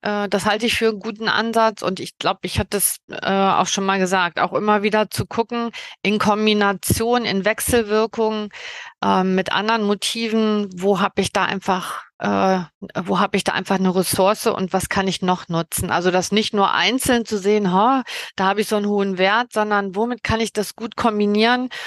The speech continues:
und wo kann ich das einfach auch einsetzen? Was ich immer so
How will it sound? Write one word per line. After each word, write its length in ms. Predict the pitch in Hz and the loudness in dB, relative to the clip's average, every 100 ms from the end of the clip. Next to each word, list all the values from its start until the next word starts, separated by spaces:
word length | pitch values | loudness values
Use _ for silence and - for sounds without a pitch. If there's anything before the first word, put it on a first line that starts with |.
| - - | -12 -4
und 220 | 190 185 | -4 0
wo 120 | 196 | 2
kann 240 | 214 214 | 2 2
ich 100 | 220 | 0
das 160 | - 202 | 0 0
einfach 400 | - 202 208 190 - | -2 -2 -4 -4 -6
auch 240 | - - - - - - | -8 -12 -14 -14 -12 -8
einsetzen? 720 | - 196 262 302 214 185 196 | -2 0 2 4 4 2 0
Was 140 | 202 208 | 0 2
ich 120 | 220 | 0
immer 180 | 247 | 0
so 140 | 247 | 0